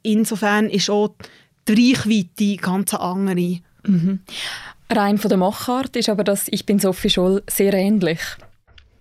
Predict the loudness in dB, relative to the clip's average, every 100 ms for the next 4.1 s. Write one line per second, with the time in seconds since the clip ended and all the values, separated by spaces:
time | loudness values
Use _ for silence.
0 | -18 -16 -16 -18 -2 2 4 4 4 2
1 | 0 2 2 2 0 0 0 0 2 0
2 | -2 -2 -2 -2 -2 0 2 0 0 -4
3 | -4 -8 -6 -2 0 2 0 0 0 -2